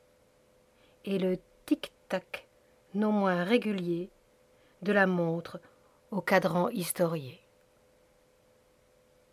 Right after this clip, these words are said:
Souvent, il ne me voyait pas entrer.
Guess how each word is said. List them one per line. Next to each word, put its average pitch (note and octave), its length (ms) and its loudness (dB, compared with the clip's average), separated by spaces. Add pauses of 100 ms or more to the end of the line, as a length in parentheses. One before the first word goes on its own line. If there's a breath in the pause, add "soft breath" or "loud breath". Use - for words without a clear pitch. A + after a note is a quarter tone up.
(600)
Souvent, B3 480 6 (880 loud breath)
il A#3+ 180 8
ne A#3 60 8
me A3+ 120 8
voyait G#3+ 260 4
pas F#3+ 280 4
entrer. F3+ 400 -4